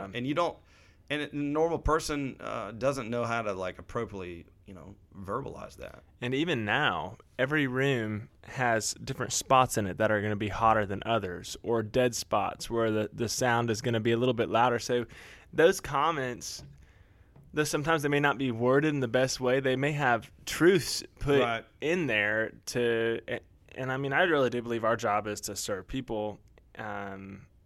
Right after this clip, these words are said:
Speaker 2: and we know that. Like,
Speaker 1: Right.
Speaker 2: ob-, obviously, we serve, uh, our God. But
Speaker 1: No,
Speaker 2: in
Speaker 1: but
Speaker 2: that, in ministry, we
Speaker 1: Right.
Speaker 2: do serve our people. We serve our congregation. And so if that's the hel-, if it helps them worship better to, to place them somewhere different,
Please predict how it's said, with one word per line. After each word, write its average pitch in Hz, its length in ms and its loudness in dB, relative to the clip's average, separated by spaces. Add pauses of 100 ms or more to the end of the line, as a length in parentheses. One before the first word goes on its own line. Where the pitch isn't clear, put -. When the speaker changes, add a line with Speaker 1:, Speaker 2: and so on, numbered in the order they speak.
(200)
Speaker 2:
and 120 120 -6
we 139 80 0
know 104 180 -2
that. 98 380 -4
Like, 123 140 -2
Speaker 1:
Right. 87 220 0 (260)
Speaker 2:
ob-, 113 420 -6
obviously, 107 340 -2
we 98 80 -8
serve, 95 280 -2
uh, 95 160 -4 (280)
our 92 160 -4
God. 107 500 4 (340)
But - 100 -8
Speaker 1:
No, 147 120 2
Speaker 2:
in 208 100 4
Speaker 1:
but 196 60 4
Speaker 2:
that, 127 200 4
in 139 160 4
ministry, 160 400 0
we 123 80 2
Speaker 1:
Right. 123 80 4
Speaker 2:
do 165 160 6
serve 117 280 2
our 120 120 6
people. 135 400 2
We 107 100 0
serve 120 240 -2
our 123 120 4
congregation. 110 960 -2
And 113 120 -8
so 131 140 2
if 113 80 -2
that's 147 240 4
the 165 80 -2
hel-, 156 120 0
if 127 120 -2
it 127 100 0
helps 180 240 4
them 147 160 4
worship 147 380 4
better 120 240 2
to, 113 160 -2
to - 180 -10
place 147 360 2
them 160 180 2
somewhere 143 400 2
different, 139 480 0